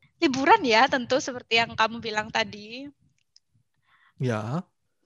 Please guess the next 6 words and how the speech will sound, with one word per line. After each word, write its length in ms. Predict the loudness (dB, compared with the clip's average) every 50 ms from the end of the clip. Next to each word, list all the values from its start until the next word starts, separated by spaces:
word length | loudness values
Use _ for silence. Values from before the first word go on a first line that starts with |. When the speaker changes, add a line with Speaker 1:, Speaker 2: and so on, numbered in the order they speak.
| _ _ _ _ _ _ _ -6
Speaker 1:
Karena, 440 | -4 -4 -4 -6 -4 0 2 2 4 2 2 2 2 0 0 0 -2 -4 -8 -14 _ _ _ _ _ _ _ _ _
<laughs> 420 | -4 -4 -2 -2 -2 -2 -2 -2 -6 -12 -14 -14 -18 -18 -20 -20 -20 _ _ _ _
eh, 260 | 0 2 4 4 2 0
karena 380 | 2 2 2 2 2 -2 -2 0 0 2 2 2 2 0 0 -4 -8 _ -20 _ _ _ _ _ _ _ _ _ _ _ _
ya 200 | 2 2 2 2
itu, 220 | 2 -2 -4 -6